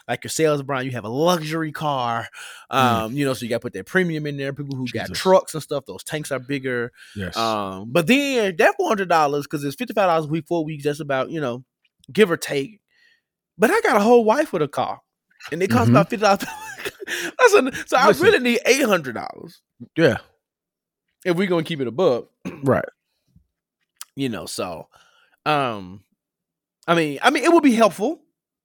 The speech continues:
Speaker 2: It would
Speaker 1: But,
Speaker 2: be.
Speaker 1: I mean, it ain't gonna really, it ain't gonna really do what it need to do.
Speaker 2: No,
Speaker 1: It ain't
Speaker 2: no,
Speaker 1: gonna
Speaker 2: hundred dollars
Speaker 1: understand
Speaker 2: a
Speaker 1: the assignment.
Speaker 2: No, not at all. Like, again, like, hundred dollars a month, it takes me about, takes me about seventy-five bucks to fill my tank up. If it's on E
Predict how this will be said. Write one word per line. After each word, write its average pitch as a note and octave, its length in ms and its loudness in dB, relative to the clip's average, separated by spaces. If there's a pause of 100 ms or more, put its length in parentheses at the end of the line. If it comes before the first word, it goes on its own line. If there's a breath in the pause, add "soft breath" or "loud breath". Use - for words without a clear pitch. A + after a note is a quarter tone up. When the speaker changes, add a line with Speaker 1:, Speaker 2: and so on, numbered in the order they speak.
(600 soft breath)
Speaker 2:
It A3 120 4
would C#3 140 8
Speaker 1:
But, G3+ 280 6
Speaker 2:
be. - 40 2
Speaker 1:
I G#3 40 2
mean, A3+ 160 0
it B3 120 2
ain't B3+ 180 4
gonna A3+ 120 2
really, F#3+ 460 0 (840)
it A4 220 4
ain't F4+ 80 2
gonna A3+ 140 2
really G#3+ 240 2
do F3 220 4
what F#3+ 120 4
it D#3 100 2
need F#3+ 200 -4
to A#2 80 -6
do. G#2 340 -6 (220)
Speaker 2:
No, A#2 560 -4
Speaker 1:
It - 120 2
ain't G#3+ 140 0
Speaker 2:
no, F#3+ 80 2
Speaker 1:
gonna - 0 -
Speaker 2:
hundred F3+ 140 4
dollars D3+ 240 6
Speaker 1:
understand D3 100 0
Speaker 2:
a C#3+ 40 -4
Speaker 1:
the C3+ 60 -2
assignment. A#2+ 460 -10 (380)
Speaker 2:
No, D3+ 200 -4
not C3+ 180 0
at F2+ 60 -6
all. - 280 -12 (160)
Like, A#2 440 -2 (120)
again, A#2+ 500 -2
like, G2+ 140 -4
hundred B2 180 2
dollars A#2+ 160 4
a A2+ 40 2
month, A2 200 -2
it - 60 -20
takes B2+ 160 4
me A#2+ 60 -4
about, G#2+ 240 0
takes D3 140 0
me D3 60 0
about B2 140 4
seventy-five B2 420 4
bucks A2 160 0
to G#2+ 80 -8
fill A#2 140 0
my G#2+ 120 -2
tank A2 200 -2
up. G2+ 100 -4
If F#2 60 -6
it's A#2+ 200 -4
on B2+ 260 0
E F3+ 580 -2